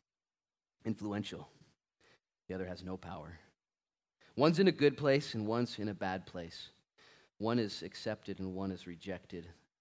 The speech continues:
The sinful woman and the gracious Savior. And yet this Pharisee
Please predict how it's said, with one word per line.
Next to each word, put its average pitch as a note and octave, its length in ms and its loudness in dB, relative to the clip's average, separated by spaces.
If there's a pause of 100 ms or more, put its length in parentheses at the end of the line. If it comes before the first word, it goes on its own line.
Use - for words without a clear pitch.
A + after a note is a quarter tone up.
The - 60 -20
sinful G2+ 380 -6
woman F2+ 320 -6 (840)
and F#2+ 80 -6
the F#2+ 60 -6
gracious F#2+ 400 -6
Savior. F2 540 -8 (2000)
And A2 100 -2
yet A#2 100 -2
this A#2+ 180 -2
Pharisee A#2 600 -4